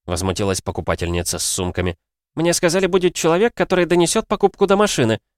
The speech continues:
Продавец жалобно посмотрел на нас с Тохой и взмолился. "Парни, помогите!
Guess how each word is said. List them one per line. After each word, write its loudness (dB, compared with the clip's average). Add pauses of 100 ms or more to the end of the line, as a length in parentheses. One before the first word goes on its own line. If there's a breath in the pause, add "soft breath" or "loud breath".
(580)
Продавец 0
жалобно 2
посмотрел 0
на 2
нас 0
с -6
Тохой -2
и -6
взмолился. -2 (680)
"Парни, -2
помогите! -4